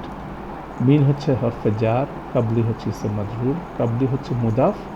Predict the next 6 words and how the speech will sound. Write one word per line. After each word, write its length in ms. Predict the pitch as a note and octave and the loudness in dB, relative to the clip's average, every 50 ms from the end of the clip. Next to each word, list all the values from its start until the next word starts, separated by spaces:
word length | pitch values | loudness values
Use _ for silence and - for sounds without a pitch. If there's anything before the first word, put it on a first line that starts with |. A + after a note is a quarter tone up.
| - - - - - - - - - - - - - - - - - - | -12 -14 -14 -14 -14 -12 -12 -12 -12 -12 -12 -12 -12 -12 -12 -10 -4 0
"আই 280 | C#3 D3 E3+ E3+ D#3+ D3+ | 4 4 6 6 6 6
ইয়াতিয়া 800 | D3 D#3 - - - - D#3 D#3+ D#3 D3+ D3 C#3+ C#3+ C#3+ D3+ D#3 D#3+ E3 - - - - - - - - - - - - - - - - | 6 4 4 0 -2 2 2 4 6 6 8 8 8 6 6 4 2 -2 -6 -8 -10 -12 -12 -12 -12 -12 -12 -12 -12 -12 -12 -6 0 4
ইয়াউমুল্লা 680 | B2+ C3+ C#3 D3 D3+ D3+ D3 D3 C#3+ C#3 C3+ C3+ C3 B2+ | 6 8 8 8 8 6 6 6 6 6 8 8 6 6
বাইয়ুন 460 | A2+ A#2 B2 B2 B2 B2 B2+ B2 A#2+ A#2 - - | 6 6 6 6 6 4 4 2 2 0 -2 2
ফিহি 580 | B2+ B2+ B2+ A#2+ A2+ A#2 B2 A#2+ A#2+ A#2+ A#2+ A#2 | 4 4 6 6 6 4 4 4 4 4 4 2
ওয়ালা 280 | A2+ A2+ A2+ A#2 A2+ | 2 2 2 2 0